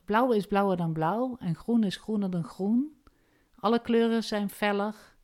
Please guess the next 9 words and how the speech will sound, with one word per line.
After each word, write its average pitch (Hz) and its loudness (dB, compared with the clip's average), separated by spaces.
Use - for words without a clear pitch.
Ehm, 165 -6
mijn 165 -6
gevoelens 220 -2
naar 202 -4
mensen 196 -6
zijn 185 -6
feller 190 -6
en 175 -6
geconcentreerder. 190 -8